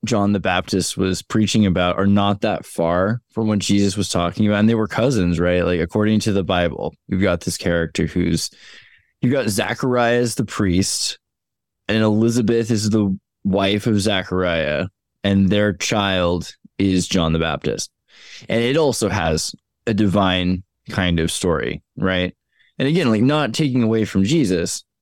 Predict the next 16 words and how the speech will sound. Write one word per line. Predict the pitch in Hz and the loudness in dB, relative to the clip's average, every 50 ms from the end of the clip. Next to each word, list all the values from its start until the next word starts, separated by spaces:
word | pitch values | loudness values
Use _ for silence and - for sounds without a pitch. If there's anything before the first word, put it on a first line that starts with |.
| - - | -2 0
but | 98 110 113 110 98 90 85 - | 2 2 4 2 2 0 -2 -2
it's | - 123 127 110 - | -4 -4 -2 -2 -2
just, | - 123 - | -4 -2 -2
it's | 135 113 - - - | -2 -4 -4 -4 -2
also | 120 131 131 135 127 - - 120 110 107 | 0 2 2 0 0 -2 -2 0 0 0
its | 107 101 - | -2 -4 -4
own | 104 107 110 110 107 104 | -2 0 0 2 2 2
interesting | 98 101 104 98 - 104 95 - - 95 85 85 | 2 2 2 2 0 -2 -2 -2 0 0 0 0
story. | 87 - - 160 175 165 127 104 92 87 87 87 92 - - | 0 0 0 0 2 2 2 2 2 2 2 0 -2 -4 -6
<laughs> | - | -4
It's | - - - - 139 127 - - 156 131 - 165 156 147 - - - - - - - - - 127 - | -4 -2 0 0 0 0 0 0 -2 0 2 2 0 0 -2 -6 -16 -14 -12 -12 -8 -4 -4 -2 0
this | - 123 - - | 0 -2 0 0
idea | 135 117 113 110 127 127 123 117 | 0 2 2 2 2 2 2 2
of | 110 95 | 0 2
this | 117 110 104 92 - - _ | 2 0 0 0 -4 -8 _
priest | - - - 123 120 117 117 107 - - - - | -8 -4 0 0 2 2 0 -2 -4 -8 -12 -14